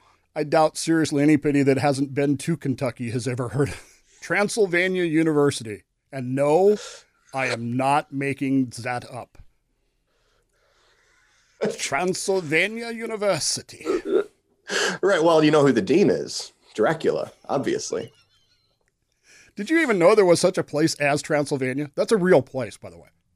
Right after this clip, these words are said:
Speaker 2: I didn't, I didn't always know that, but I do, I mean, I've, I've known it for, for years, but I didn't always know that it was a real place.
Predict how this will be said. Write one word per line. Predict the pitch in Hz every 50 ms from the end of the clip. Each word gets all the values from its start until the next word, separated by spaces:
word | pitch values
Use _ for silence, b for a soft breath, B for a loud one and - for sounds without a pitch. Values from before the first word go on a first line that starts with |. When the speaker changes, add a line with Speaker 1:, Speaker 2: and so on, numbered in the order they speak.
| _ _ _ _ _ _ _ _ _ _ _ B B B B _ -
Speaker 2:
I | 151 165 175 165
didn't, | 147 - 156 185 208 - 131 165 -
I | 147 147
didn't | 147 196 214 214
always | - 156 160 175 165 151 127 113 104
know | 113 101 92 90 87
that, | 82 69 64 - - _ _
but | - 127 117
I | 120 117
do, | 117 117 156 151 151 151 123
I | 135 135
mean, | 131 127 131 127 120
I've, | 117 120 117 117 -
I've | - 120 120 120
known | 127 131 135 131 123
it | 117 113
for, | - 120 107 104 101 92
for | - - 104
years, | 101 104 117 123 117 101 95 92
but | - 104 101
I | 101
didn't | 98 101 139 139 131 -
always | 85 110 120 123 110 101 98 104
know | 101 107 120 113
that | 104 90
it | 90
was | 90 92 90
a | 95 90
real | 90 92 98 101 87
place. | - - 95 95 92 76 - - -